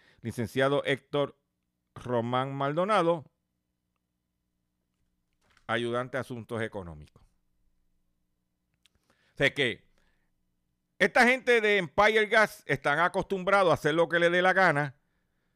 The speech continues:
Anunciaban aumento y después no, no le notificaban al daco, no pasaba nada. Han sido multados, ha sido intervenido, pero aquí no pasa nada.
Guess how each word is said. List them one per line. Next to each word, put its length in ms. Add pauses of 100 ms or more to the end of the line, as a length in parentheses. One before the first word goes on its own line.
(120)
Anunciaban 600
aumento 520
y 40
después 260
no, 200
no 280
le 100
notificaban 680
al 140
daco, 540
no 120
pasaba 440
nada. 260
Han 80
sido 240
multados, 760
ha 40
sido 180
intervenido, 580
pero 180
aquí 180
no 100
pasa 300
nada. 440